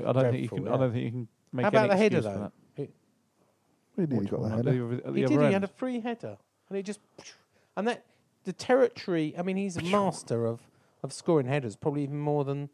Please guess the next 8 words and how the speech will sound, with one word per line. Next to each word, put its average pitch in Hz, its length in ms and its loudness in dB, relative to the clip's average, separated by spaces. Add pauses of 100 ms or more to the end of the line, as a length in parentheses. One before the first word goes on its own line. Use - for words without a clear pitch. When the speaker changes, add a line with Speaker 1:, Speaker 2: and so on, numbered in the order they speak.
(280)
Speaker 2:
than 135 160 -8
Carroll 151 400 0
and 151 80 -2
Antonio, 147 720 -6 (380)
and 147 160 -6
yet 156 280 -2 (760)
free 220 240 0
header. 127 420 0